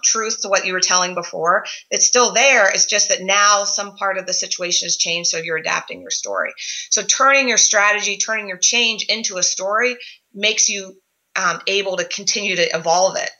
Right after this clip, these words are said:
'cause you're gonna have to. You know that, <laughs> you know that what you're trying to change today is t-, next week gonna continue to be changing.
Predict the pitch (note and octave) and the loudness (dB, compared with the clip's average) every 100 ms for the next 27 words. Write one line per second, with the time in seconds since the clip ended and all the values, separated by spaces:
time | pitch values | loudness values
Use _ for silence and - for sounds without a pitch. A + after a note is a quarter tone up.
0 | _ A3+ G3 F#3+ C#4+ G#3+ F3+ G3+ - - | _ -4 -2 0 0 2 2 2 -2 -10
1 | D#3+ F3+ G#3+ A#3+ E3 D3 - - - - | -10 -8 0 2 2 0 -2 -8 -8 -6
2 | B3 D#4 C#4+ - C#4 B3+ G3 A3 G3+ A3 | -4 -2 -4 0 2 2 2 2 2 2
3 | G#3+ F#3+ F#3+ G#3 G#3 - G3 G3+ F#3+ F#3 | 0 0 -2 -2 0 0 2 4 2 0
4 | - - - G3 F3 - - A3 F#3+ G3+ | -10 -12 -6 -4 -4 -2 -6 -6 -2 -2
5 | - G#3 G#3 G3 F#3 F#3 G3 G#3 G#3 F#3 | -2 -4 -2 0 -2 -4 -8 -6 -6 -6
6 | F3+ - G3 F#3+ E3+ E3 - | -4 -2 -2 -2 -2 -4 -4